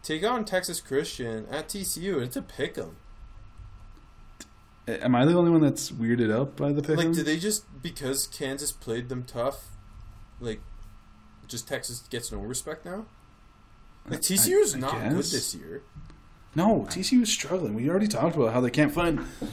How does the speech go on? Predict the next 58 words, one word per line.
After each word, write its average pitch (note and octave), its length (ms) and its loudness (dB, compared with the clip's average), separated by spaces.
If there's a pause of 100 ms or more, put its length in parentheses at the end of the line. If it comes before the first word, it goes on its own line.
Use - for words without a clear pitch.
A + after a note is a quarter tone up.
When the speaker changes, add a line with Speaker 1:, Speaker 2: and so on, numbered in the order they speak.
Speaker 2:
like, F#3+ 140 6
the G#3 80 12
running F3 220 10
backs G#3 220 8
aren't F#3+ 160 6
bad, F#3 280 4
but D3 320 2
they D3 160 -2
Speaker 1:
Like, - 80 0
they F3+ 60 2
Speaker 2:
can't D#3+ 100 2
Speaker 1:
have E3 100 4
Speaker 2:
really C#3+ 80 6
Speaker 1:
some D3+ 160 4
Speaker 2:
find C#3 140 4
Speaker 1:
skill F3+ 160 0
guys, D3 180 2
but A2+ 160 -8
they B2+ 60 -2
don't C3+ 160 -2
get - 120 -16
them A#2+ 140 -8
the G2+ 60 -6
ball G2+ 260 -2
very E2 200 -8
well. G2 260 -10 (800)
Speaker 2:
But, E3 160 10
I E3+ 40 12
mean, D#3+ 200 12
it, C#3+ 240 6
it's D3 180 4
Sa-, D#3+ 240 6
Sam F3+ 240 8
Ehlinger C#3+ 500 10
against C#3 420 8
<laughs> - 20 0
Sam C3+ 160 6
Ehlinger C#3 200 4
Light B2 300 0 (320)
and C3+ 140 2
Duggan, A2+ 460 4
so. G#2 340 0 (400)
Speaker 1:
Yeah, A#2+ 240 0
I - 20 0 (160)
think, A#2 120 6
Speaker 2:
Um, - 60 2
Speaker 1:
I C#3 40 2
think F3 180 0
it's A3 160 -2
kinda C#3+ 300 -2
crazy A#2 360 -2
that G#2+ 100 -2
Texas A2 380 -8
isn't G#2 340 -10
favored G#2 440 -6 (500)
by, F#2+ 200 -2 (160)
at G2+ 160 -6
all. A2 340 -6